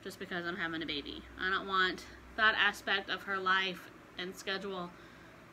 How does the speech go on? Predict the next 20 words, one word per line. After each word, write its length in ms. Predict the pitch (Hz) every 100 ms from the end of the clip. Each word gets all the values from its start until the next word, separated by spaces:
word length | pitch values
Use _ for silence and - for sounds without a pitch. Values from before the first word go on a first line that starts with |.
| - - - - - -
to 100 | 202
change. 920 | - 254 254 254 247 254 254 - - - - - - - - - -
I 60 | 190
don't 160 | 190
want 140 | 180 208
her 80 | 190
to 60 |
miss 200 | 185 180
out 260 | 220 254 233
on 180 | 226 226
anything. 800 | 226 226 208 220 214 214 214 220 - - - - - - - - - - - - -
She's 160 | 196 190
doing 200 | 185 180
really, 300 | 214 226 233
really, 300 | 220 220 196 185 185 190
really 340 | 233 226 220
well 300 | 214 196 202
in 160 | 202 202
school. 600 | - 196 190 190 190 190 - - - - - - - - - - - - - - - - - - - - - - - - - -
And 960 | 175 170 160 143 143 151 139 180 -